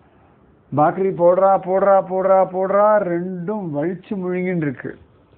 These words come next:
பத்து நாளைக்கு பண்ண வேண்டிய பாக்ரி எல்லாம் ஒரு நாள் உட்கார்ந்து பண்ணிட்டு இருக்கா. இது எப்படிதான் சாப்பிட முடியுமோ தெரியல. ஆனா பாக்ரினா நிஜமாவே நன்னா உழைக்கிற வாழைக்கு ஒரு நாலஞ்சு சாப்பிட்டா பெரிய விஷயம். உழைக்க முடியாத வாழை ரெண்டு மூணுலாம் சாப்பிடவே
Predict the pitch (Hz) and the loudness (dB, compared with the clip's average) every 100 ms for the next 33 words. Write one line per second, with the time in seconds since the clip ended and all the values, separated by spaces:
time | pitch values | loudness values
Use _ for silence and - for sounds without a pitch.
0 | - - - _ _ _ _ 165 165 - | -20 -20 -20 _ _ _ _ -2 -2 -6
1 | - 202 185 190 208 226 220 202 196 202 | 0 2 4 2 2 0 -2 -4 -2 -2
2 | 190 175 180 180 180 180 175 208 190 175 | -2 2 0 2 0 0 -2 0 0 0
3 | 165 175 165 160 151 135 135 127 113 123 | -2 -2 -2 -4 -4 -6 -6 -10 -12 -12
4 | 123 117 135 139 143 160 190 180 165 165 | -10 -10 -6 -2 0 2 0 0 0 0
5 | 170 160 156 156 143 135 127 - _ _ | -2 -2 -2 -2 -4 -8 -10 -12 _ _
6 | _ _ _ - 170 139 151 202 254 269 | _ _ _ -4 0 2 0 0 -2 0
7 | 185 170 220 226 247 247 - _ _ _ | -2 -2 2 2 0 -4 -10 _ _ _
8 | _ _ _ - 147 190 208 233 226 180 | _ _ _ -6 -4 -2 2 4 6 4
9 | 170 214 254 254 254 226 208 196 196 240 | 4 4 2 2 2 2 0 0 0 -2
10 | 240 202 185 180 185 190 202 214 190 170 | -2 -4 -2 2 2 0 -4 0 2 2
11 | 143 226 165 147 139 127 120 - - 139 | 0 -2 -2 -2 -4 -6 -12 -18 -12 -2
12 | 156 214 247 226 226 226 226 220 233 233 | 0 2 0 4 4 4 2 0 0 -2
13 | 196 202 220 220 220 240 208 185 208 240 | -4 -2 -2 -2 -6 -6 -2 -2 0 0